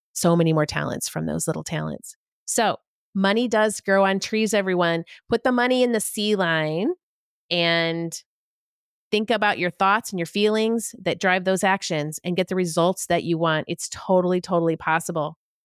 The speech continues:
Well, all right. Thank you, Joanne. You are the best. And I'm so grateful that you said yes to guesting on my podcast.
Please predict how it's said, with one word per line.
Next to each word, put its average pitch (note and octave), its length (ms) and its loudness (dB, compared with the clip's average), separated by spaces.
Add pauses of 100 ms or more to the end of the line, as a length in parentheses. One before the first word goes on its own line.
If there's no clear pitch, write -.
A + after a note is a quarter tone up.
(420)
Well, F#3 360 2 (440)
all G#3 120 4
right. F#3+ 300 2
Thank C4 200 2
you, F4 120 4
Joanne. A#3 440 2
You A#3+ 280 0
are C4+ 120 0
the A#3 100 0
best. F3 380 0
And F#3+ 220 0
I'm G#3 220 0
so C#4 240 0
grateful F#3+ 640 0
that - 120 -6
you F#3+ 140 -6
said F#3 200 -4
yes F#3 260 0
to E3 100 -8
guesting E3 320 -2
on D3 80 -2
my C#3 140 -2
podcast. A#3 720 0